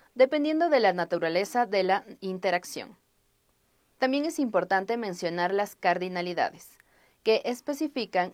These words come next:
el número de instancias de una entidad que pueden asociarse con instancias de otra entidad. Finalmente, los diagramas E R permiten representar gráficamente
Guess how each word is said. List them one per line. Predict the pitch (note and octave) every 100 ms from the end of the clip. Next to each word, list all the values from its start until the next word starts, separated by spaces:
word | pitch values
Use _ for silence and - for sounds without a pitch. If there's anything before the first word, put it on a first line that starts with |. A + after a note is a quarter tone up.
| _
el | - A3+
número | A#3+ C4+ D4 D#4
de | C4+
instancias | G3 F3+ G3 F3+ F3 G#3 A3
de | F#3+ -
una | G#3 G3
entidad | G3 G3 F3 F3 - _ _ _ _
que | B3
pueden | B3 C4 D4
asociarse | A#3 - E3 F#3+ F3+ F#3 C4
con | C4 F#3
instancias | E3 E3+ F3+ F3 G#3+ A3+ G3
de | D#3 -
otra | F#3 F3+ E3+
entidad. | E3 E3 - - _ _ _ _ _ _ _
Finalmente, | - C4+ D#4 D#4 A3+ E3+ D3+ E3+ _ _ _
los | A#3+ A#3+
diagramas | B3+ B3 A#3+ A#3 B3 C4 -
E | D4 - F#3+
R | F#3 G3 _
permiten | C#4 C#4+ C#4+ D#4+ D#4+
representar | B3+ G3+ F3+ F3+ F3+ F3+ G3+ A3
gráficamente | G3+ F#3+ F#3 A3+ B3 B3 F3+ F3+ F#3+